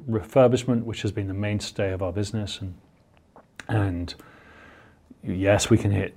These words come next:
sort of our bream ratings and our wellth certificates, but,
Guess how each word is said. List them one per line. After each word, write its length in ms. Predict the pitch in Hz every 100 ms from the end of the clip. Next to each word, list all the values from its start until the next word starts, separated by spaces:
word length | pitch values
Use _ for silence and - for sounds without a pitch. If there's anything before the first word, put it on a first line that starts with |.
| 117
sort 180 | - 113
of 80 | 95
our 100 | 95
bream 480 | - 110 95 90 95
ratings 560 | 92 - 98 95 90
and 140 | 95 92
our 100 | 87
wellth 440 | 95 95 - - - _ _
certificates, 800 | - - 104 - 101 - 101 -
but, 320 | - 98 87